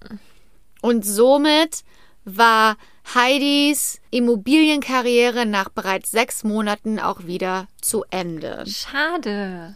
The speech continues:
Speaker 2: Aber sie wollte halt diesen Lifestyle unbedingt haben und den musste sie ja irgendwie bekommen. Und wie bekommt man den, wenn nicht aus einer eigenen Karriere von älteren, reichen
Speaker 1: Männern.
Speaker 2: Männern?
Speaker 1: Natürlich.
Speaker 2: Das war ihr Businessplan.
Speaker 1: <laughs>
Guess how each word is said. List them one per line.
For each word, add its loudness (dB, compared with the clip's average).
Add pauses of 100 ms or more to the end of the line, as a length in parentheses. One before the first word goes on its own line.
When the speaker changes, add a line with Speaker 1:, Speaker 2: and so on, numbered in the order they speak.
(120)
Speaker 2:
Aber 0
sie -6
wollte 2
halt -6
diesen -6
Lifestyle 0
unbedingt -6
haben -2
und -6
den -2
musste -4
sie -2
ja 2
irgendwie -2
bekommen. 2
Und -4
wie -14
bekommt -6
man -2
den, 0
wenn -2
nicht -2
aus -4
einer -2
eigenen -2
Karriere 0 (420)
von -4 (100)
älteren, 0
reichen -2
Speaker 1:
Männern. -4
Speaker 2:
Männern? -10
Speaker 1:
Natürlich. -16
Speaker 2:
Das 0
war 4
ihr 4
Businessplan. -4
Speaker 1:
<laughs> -6